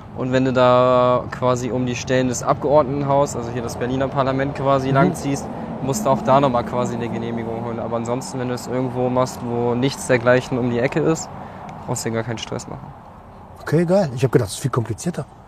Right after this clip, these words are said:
Speaker 2: Ist eigentlich voll einfach, so eine Demo anzumelden, ne?
Speaker 1: Ja, wirklich. Also, und du kannst sogar ja eigentlich eine Sponti machen. Heißt, du gehst einfach mit ein paar Leuten hin, mit dem Schild,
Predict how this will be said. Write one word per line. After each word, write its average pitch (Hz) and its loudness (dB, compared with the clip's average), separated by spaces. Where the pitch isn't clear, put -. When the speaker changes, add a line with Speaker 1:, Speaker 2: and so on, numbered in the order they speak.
Speaker 2:
Ist - -10
eigentlich 123 -4
voll - 0
einfach, 294 -2
so - -14
eine 156 2
Demo 170 4
anzumelden, 123 -4
ne? - -6
Speaker 1:
Ja, 131 -2
wirklich. 170 -2
Also, 127 -2
und 139 -4
du 156 -2
kannst 180 0
sogar 170 2
ja 160 4
eigentlich 160 -2
eine 151 -2
Sponti 226 -2
machen. 123 0
Heißt, 131 0
du 151 -6
gehst 147 0
einfach 147 0
mit 139 -2
ein 143 0
paar 139 6
Leuten 139 4
hin, 208 2
mit 180 0
dem 156 -6
Schild, 208 6